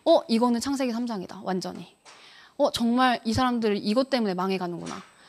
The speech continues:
그래서 그리스도가 너무너무 필요하구나. 정말 오직 예수 그리스도밖에 답이 없구나. 이 사람들을 살릴 수 있는 건, 이 그 갈급한 상황에서 빠져나올 수 있는 건 예수 그리스도밖에 없구나"를 매일매일, 매 순간 상황과 사건 그 속에서 발견을 하셔야 돼요.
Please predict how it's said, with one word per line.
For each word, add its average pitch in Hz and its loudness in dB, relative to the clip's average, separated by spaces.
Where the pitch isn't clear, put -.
그래서 294 6
그리스도가 262 2
너무너무 226 2
필요하구나. 202 -4
정말 302 6
오직 247 4
예수 208 4
그리스도밖에 254 0
답이 214 4
없구나. 180 -2
이 214 -2
사람들을 339 8
살릴 370 6
수 349 0
있는 226 0
건, 240 6
이 285 6
그 320 6
갈급한 262 6
상황에서 339 4
빠져나올 359 6
수 339 -4
있는 233 -2
건 233 0
예수 190 0
그리스도밖에 240 -2
없구나"를 214 6
매일매일, 262 8
매 220 6
순간 339 4
상황과 359 8
사건 320 2
그 254 -2
속에서 277 0
발견을 196 -4
하셔야 214 -4
돼요. - -12